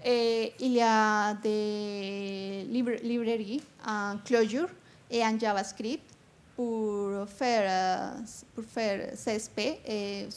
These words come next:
et ne pas devoir faire des callbacks, par exemple. Et qui fait le modèle acteur ? Elixir, Erlang et, comme on avait vu, Aka, ou le modèle acteur.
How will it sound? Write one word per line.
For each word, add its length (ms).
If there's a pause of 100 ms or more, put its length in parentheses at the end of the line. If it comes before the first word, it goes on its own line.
(160)
et 300
ne 100
pas 380
devoir 380
faire 300
des 80
callbacks, 560
par 80
exemple. 420 (800)
Et 460
qui 140
fait 180
le 80
modèle 260
acteur ? 320 (640)
Elixir, 580 (720)
Erlang 460 (580)
et, 200
comme 180
on 80
avait 220
vu, 260
Aka, 300 (560)
ou 80
le 320
modèle 280
acteur. 340